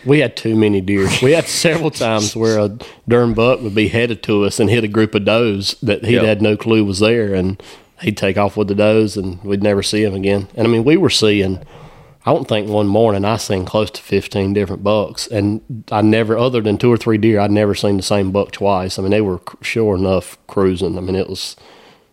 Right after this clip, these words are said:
Speaker 1: it was, I don't know how we didn't. I mean, we were real close. I mean, a couple of small decisions away from being tagged out, like day two on,
Speaker 2: Oh, yeah.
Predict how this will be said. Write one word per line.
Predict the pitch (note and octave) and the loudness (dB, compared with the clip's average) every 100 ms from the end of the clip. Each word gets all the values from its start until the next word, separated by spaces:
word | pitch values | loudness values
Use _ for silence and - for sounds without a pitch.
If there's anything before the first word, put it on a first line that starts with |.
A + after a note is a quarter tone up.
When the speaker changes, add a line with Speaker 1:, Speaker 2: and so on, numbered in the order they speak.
| - | -4
Speaker 1:
it | A#2 | -4
was, | A2 | -2
I | A2 B2+ | -2 -2
don't | B2+ | -2
know | A2 | -4
how | A2+ A2+ | 0 0
we | G#2 G#2 | 2 0
didn't. | F#2+ G#2+ G#2 F#2 | 2 2 2 0
I | F#2 | -2
mean, | F#2+ F#2+ A2+ - - - _ _ _ _ _ - | -2 -2 -6 -16 -20 -20 _ _ _ _ _ -2
we | B2 E3 | 2 4
were | C3 | 2
real | A2 B2+ A2+ | 2 2 0
close. | - A2+ G#2 - | 0 0 0 -4
I | G#2+ | -4
mean, | G#2 | -2
a | |
couple | B2 A#2 G#2 G#2 | -2 -2 -2 -2
of | - | -2
small | A2 G#2 G2+ | 0 2 0
decisions | - A2 G2 F#2 F#2+ | 0 0 2 -2 0
away | G2+ F#2+ | 0 0
from | - F#2+ | -2 -2
being | F#2 | -2
tagged | F#2 G2 F#2+ F#2+ | 0 -2 -2 -2
out, | F#2+ F#2+ | -2 -2
like | F#2+ | -4
day | G#2 G2 | -2 -2
two | - G2+ F#2+ F#2 | 0 0 0 -2
on, | F#2 A2 | -4 -2
Speaker 2:
Oh, | |
yeah. | G#2+ F#2+ | 0 0